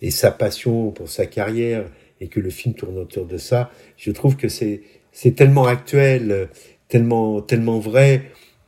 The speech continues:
et, et que c'est, ça a pas été assez défendu comme, euh,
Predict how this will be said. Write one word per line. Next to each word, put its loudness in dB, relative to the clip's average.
et, 6
et 8
que 2
c'est, -2
ça 2
a 6
pas 2
été 0
assez 0
défendu -2
comme, 0
euh, -6